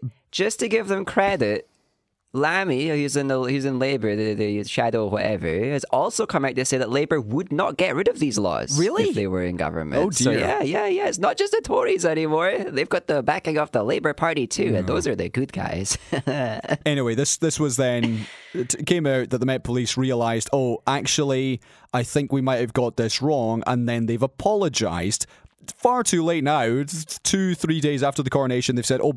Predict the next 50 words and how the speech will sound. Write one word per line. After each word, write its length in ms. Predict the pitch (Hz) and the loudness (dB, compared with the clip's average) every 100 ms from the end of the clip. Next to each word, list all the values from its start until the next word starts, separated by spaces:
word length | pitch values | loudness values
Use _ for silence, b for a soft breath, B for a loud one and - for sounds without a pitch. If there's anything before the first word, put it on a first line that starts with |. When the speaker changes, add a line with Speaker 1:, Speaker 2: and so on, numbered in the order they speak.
| - | 0
Speaker 2:
oh, 120 | 139 | 0
sorry, 400 | - 165 127 120 | 2 2 2 0
we 120 | - 135 | 0 0
didn't 180 | 147 | 2
actually 560 | 123 135 - 135 127 117 B B - | 0 0 0 2 0 -2 B B -2
mean 440 | 135 143 160 175 | 0 2 2 0
to 140 | 165 175 | 2 2
arrest 360 | 175 170 156 | 2 0 0
you 120 | 185 | 0
guys. 600 | 170 165 160 165 165 - - B B | 2 2 2 0 0 -2 -4 B B
Uh, 300 | - 107 107 | -2 0 0
so 520 | 85 - 123 113 110 107 | 0 2 2 2 0 0
my 180 | 123 131 | 0 0
bad, 340 | 127 117 117 | 0 0 0
your 100 | 120 | -2
bails 520 | 113 127 127 123 110 | 0 0 2 0 0
are 380 | - 123 113 110 | 2 2 2 0
Speaker 1:
Miscommunications. 1300 | 131 156 147 139 127 123 - 127 123 120 120 120 120 131 | 0 -2 -2 0 -2 0 0 2 2 0 0 -2 -2 0
Speaker 2:
scrubbed 400 | - - 190 170 | 2 2 2 2
Speaker 1:
Oh, 20 | |
Speaker 2:
from 120 | 170 | 2
the 40 | 151 | 4
Speaker 1:
man. 80 | |
Speaker 2:
records. 640 | 147 143 151 139 135 - 123 | 2 2 2 2 0 -2 -2
So 80 | 131 | 0
you 180 | 131 | 0
get, 140 | 123 127 | 0 0
you're 140 | 127 | 0
free 180 | 113 143 | 2 2
to 80 | 131 | 2
go." 160 | 120 - | 2 2
Speaker 1:
Yeah, 340 | 156 139 110 | 2 2 2
however, 500 | 110 127 131 131 135 | 2 2 2 2 2
on 120 | 131 | 2
the 80 | 127 | 0
day 180 | 120 131 | 2 4
off, 200 | 120 120 | 4 2
they 120 | 123 | 2
were 320 | 110 110 107 - | 2 2 0 -4
saying 400 | - - 107 101 | -4 0 0 0
things 260 | 92 101 95 | -2 -2 0
along 120 | 95 | 0
the 60 | 95 | 0
lines 240 | 92 92 | 0 0
of, 160 | 101 90 | -2 -2
"Whether 180 | 110 107 | 0 0
there 80 | 107 | 0
will 60 | |
be 200 | 104 107 | 0 -2
zero 720 | 95 95 101 120 117 120 117 | 0 -2 0 2 2 2 0